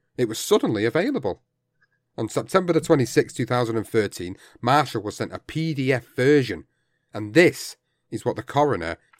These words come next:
Edward Brooker, wrote. "Zora Foley was pronounced dead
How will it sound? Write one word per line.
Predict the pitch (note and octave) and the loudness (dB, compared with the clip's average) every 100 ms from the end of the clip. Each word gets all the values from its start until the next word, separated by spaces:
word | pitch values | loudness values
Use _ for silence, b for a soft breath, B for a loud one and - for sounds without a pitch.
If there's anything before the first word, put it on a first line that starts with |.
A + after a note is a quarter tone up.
| - | -6
Edward | A2+ - G#2 - | -6 -4 -6 2
Brooker, | E3 - A2+ B2+ _ _ - | 2 2 -2 -2 _ _ -8
wrote. | G2+ G#2+ - - - _ _ _ _ _ _ _ _ _ - | -2 -2 -4 -12 -18 _ _ _ _ _ _ _ _ _ -4
"Zora | A#2+ A#2+ C3+ | 0 2 0
Foley | - C#3 A2+ E2+ | 2 2 2 -2
was | - - | -8 -8
pronounced | G#2 F#2 F2+ - | -6 -6 -8 -4
dead | G#2 F2 | -2 -2